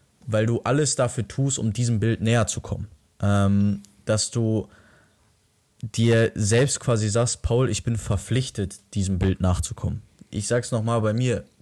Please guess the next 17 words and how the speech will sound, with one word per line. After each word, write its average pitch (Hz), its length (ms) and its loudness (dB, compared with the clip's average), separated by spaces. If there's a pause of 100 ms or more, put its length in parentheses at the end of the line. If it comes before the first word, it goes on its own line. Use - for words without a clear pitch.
der 101 160 -2
größten 139 560 -2
Druck, 127 240 -4
den 117 140 -4
ich 113 120 -10
mir 113 120 -6
tagtäglich 113 580 -4
mache, 110 300 -2 (580)
ist - 260 -12
nicht 107 180 -4
von 117 200 -6
anderen, 104 580 -6
ist - 120 -12
nicht 98 120 0
von 117 120 0
meinen 107 180 0
Kollegen, 92 480 -4